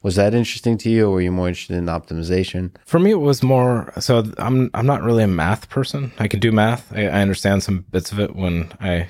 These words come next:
Speaker 2: get into it. Um, but math is never the thing that, that attracted me. And so a lot of the parser part of the compiler has a lot of good formal theories that Don, for example, knows quite well.
Speaker 1: Mm-hmm.
Speaker 2: Still waiting for his book on that. But, <laughs> um,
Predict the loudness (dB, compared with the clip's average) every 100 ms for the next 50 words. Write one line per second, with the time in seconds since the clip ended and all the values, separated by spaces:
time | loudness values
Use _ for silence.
0 | -4 -2 0 0 -4 -6 -16 -20 -20 -2
1 | 2 4 4 4 4 2 2 0 2 2
2 | 2 2 2 4 2 0 -4 -4 -4 -2
3 | -4 -4 -6 -6 -8 -8 -6 -4 -2 2
4 | 2 2 -2 0 0 2 0 0 0 2
5 | 0 -2 -4 -8 -6 -2 -2 0 2 2
6 | 2 2 2 0 0 0 0 -2 -2 -2
7 | 0 0 2 0 0 -2 0 2 2 0
8 | -4 -2 0 0 -2 0 0 0 -2 -8
9 | -4 -2 0 0 0 -4 -16 -16 -16 -20
10 | _ -2 2 2 2 0 -2 -2 -2 -2
11 | -2 -4 -4 -2 -2 -2 -4 -6 -8 -4
12 | 0 2 2 0 -6